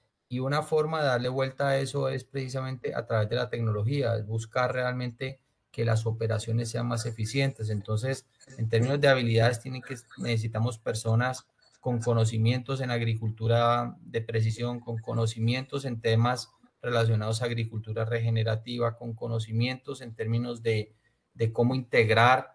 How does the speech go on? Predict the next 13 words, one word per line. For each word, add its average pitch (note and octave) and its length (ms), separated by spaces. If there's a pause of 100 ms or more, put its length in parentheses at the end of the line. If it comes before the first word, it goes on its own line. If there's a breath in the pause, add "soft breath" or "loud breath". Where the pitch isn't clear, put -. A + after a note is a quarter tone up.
(160)
las B2 180
maquinarias A#2+ 840
con A#2 220
esa A2+ 260
tecnología A#2 560
y A#2+ 40
poder A2+ 340
sacar B2 320
el A#2+ 120
máximo A#2+ 460
provecho G#2+ 460
de A2+ 220
esto. - 360